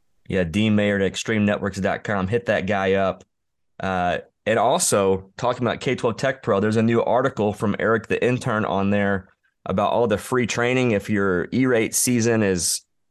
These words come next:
coming to a close, maybe you're starting to get your new networking gear in. Uh, Extreme Networks is one of the ones listed that they give free training. So if you got new switches and you're not sure how to config them,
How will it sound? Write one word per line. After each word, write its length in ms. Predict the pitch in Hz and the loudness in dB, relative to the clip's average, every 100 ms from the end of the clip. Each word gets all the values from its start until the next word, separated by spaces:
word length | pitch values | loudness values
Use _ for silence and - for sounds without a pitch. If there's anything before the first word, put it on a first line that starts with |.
| _ _ - | _ _ -4
coming 220 | 123 120 | -2 0
to 140 | 123 | 0
a 40 | 107 | 0
close, 380 | - 123 120 113 | 2 2 2 2
maybe 260 | 113 107 | 0 2
you're 140 | 107 101 | 0 0
starting 280 | - 117 | -2 -2
to 60 | 98 | -2
get 180 | 95 113 | -2 0
your 120 | 104 | 0
new 160 | 107 107 | 2 2
networking 580 | 110 80 110 - 110 | 2 0 -2 -2 0
gear 240 | 95 110 110 | 2 0 0
in. 560 | 101 110 107 110 98 - _ _ _ | 0 0 2 0 -2 -6 _ _ _
Uh, 160 | - 90 | -4 -2
Extreme 380 | 92 - - 131 | -2 -4 -2 0
Networks 420 | 120 90 110 - 101 | 2 2 0 -2 -4
is 120 | 98 | 0
one 140 | 104 | 0
of 40 | 98 | 2
the 80 | |
ones 240 | 98 98 92 | 2 2 2
listed 640 | 104 104 - 104 90 - | 0 0 0 0 0 0
that 140 | 95 | -2
they 100 | 117 110 | 0 0
give 180 | 113 | 0
free 300 | - - 123 113 | -2 -4 -2 -2
training. 560 | - 113 107 82 71 | -2 0 2 0 -2
So 200 | - 95 | -2 0
if 100 | 87 | 0
you 100 | 110 | 0
got 160 | 117 - | 0 0
new 100 | 104 | 0
switches 480 | 98 - 113 - 107 | -2 0 0 0 -2
and 60 | 92 | 0
you're 80 | 92 | 0
not 160 | 98 | -2
sure 160 | - 98 | -2 -2
how 40 | |
to 80 | 95 | -2
config 460 | 92 95 92 104 92 | -2 -4 -2 -2 0
them, 360 | 104 101 92 | 0 0 -2